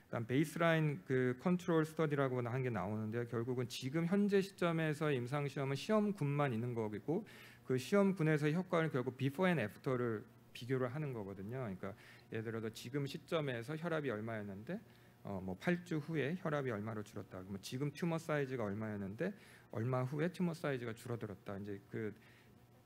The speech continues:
자기 스스로가 어떻게 보면 이제 컨트롤이 되는 상황인 거죠. 그래서, 어, 이런 경우에 이제 인터널 컨트롤이 이제 없는 거고요. 그래서, 어, 이런 경우 이제 컨트롤이, 예, 없고 결국은 이제 익스터널리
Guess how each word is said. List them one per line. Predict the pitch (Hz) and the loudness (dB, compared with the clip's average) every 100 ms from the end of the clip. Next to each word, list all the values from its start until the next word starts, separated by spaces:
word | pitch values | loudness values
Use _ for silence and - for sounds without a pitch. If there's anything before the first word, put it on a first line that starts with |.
| - | -20
자기 | - 113 120 156 | -10 -4 2 2
스스로가 | 156 247 240 233 202 139 | 0 -4 -4 2 4 2
어떻게 | 107 - | 0 -4
보면 | 117 113 104 | -4 -4 -4
이제 | 104 107 | -6 -8
컨트롤이 | - 190 190 147 120 | -4 -4 -2 -4 -2
되는 | 107 101 | -6 -6
상황인 | - 156 143 120 98 | -6 -4 -4 -4 -6
거죠. | 92 117 107 - - - - | -8 -10 -12 -16 -20 -20 -10
그래서, | 107 107 143 147 - - - - | -8 -4 -4 -6 -12 -20 -20 -12
어, | 117 110 110 | -8 -6 -2
이런 | 131 147 | 0 2
경우에 | 139 131 123 | 2 2 2
이제 | 117 110 | 0 -2
인터널 | 113 117 139 123 | -4 -2 -2 -2
컨트롤이 | - 156 156 131 113 101 | -4 -6 -2 -2 0 -2
이제 | 98 | -4
없는 | 90 107 127 120 | -6 -4 -4 -2
거고요. | 107 95 113 185 165 | -4 -4 -4 -4 -6
그래서, | 107 104 104 135 139 - - - - | -4 -6 -4 -4 -4 -10 -20 -18 -8
어, | 104 | -6
이런 | 107 117 | -4 -4
경우 | 117 110 | -2 -2
이제 | 107 | -4
컨트롤이, | - 175 175 160 135 123 110 101 117 139 | -4 -4 -2 0 0 0 -2 -6 -10 -8
예, | 110 101 - | -6 -6 -6
없고 | 113 - 135 190 214 - - - | -12 -6 -2 -2 -4 -14 -20 -10
결국은 | 110 107 104 143 | -6 -4 -4 -4
이제 | 117 98 | -4 -6
익스터널리 | 98 - - 135 120 104 95 | -8 -8 -4 -4 -2 -4 -4